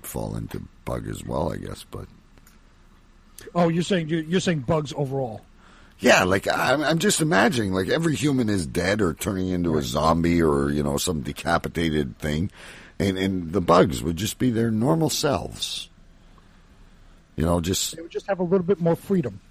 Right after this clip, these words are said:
Speaker 1: Yeah. Fuck the bugs. We're, we're, we're, we're, we're, we're declaring war on them, folks. Do you got any score updates, Big B? We, we're, as Stu says,
Speaker 2: So,
Speaker 1: we're
Speaker 2: so
Speaker 1: going to old school.
Speaker 2: after,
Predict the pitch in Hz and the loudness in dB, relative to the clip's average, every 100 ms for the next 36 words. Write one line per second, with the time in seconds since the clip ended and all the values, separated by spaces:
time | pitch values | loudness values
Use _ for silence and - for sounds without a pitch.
0 | - 123 87 - - - - - - - | -4 -2 -2 -6 -20 -20 -20 -20 -20 -20
1 | - - - - - - _ _ - - | -20 -20 -20 -20 -20 -20 _ _ -20 -16
2 | - - 190 - 98 - 60 - - - | -8 -2 -2 0 -2 -2 -10 -12 -12 -6
3 | 143 135 196 185 175 175 170 185 135 151 | -2 2 2 2 0 0 4 4 4 0
4 | 147 131 143 131 - 156 135 90 76 69 | -2 -2 -4 -4 2 2 4 2 2 2
5 | 57 53 50 55 - 50 - - - - | 0 -4 -8 -12 -12 -14 -14 -18 -20 -20
6 | - - - - - - - - 139 196 | -20 -20 -20 -20 -20 -20 -20 -8 6 8
7 | 180 151 - 165 120 107 - 98 87 - | 8 6 4 6 8 6 4 2 2 0
8 | 87 69 80 76 92 87 90 85 85 78 | 0 2 2 2 0 0 0 -2 -4 -4
9 | 67 65 - - 90 - - 107 - 80 | -6 -10 -10 -4 -2 -2 -2 0 2 2
10 | - 71 65 - - 67 71 76 - 202 | 2 -2 0 2 2 -2 -2 -2 2 2
11 | - 214 185 160 | 4 2 2 0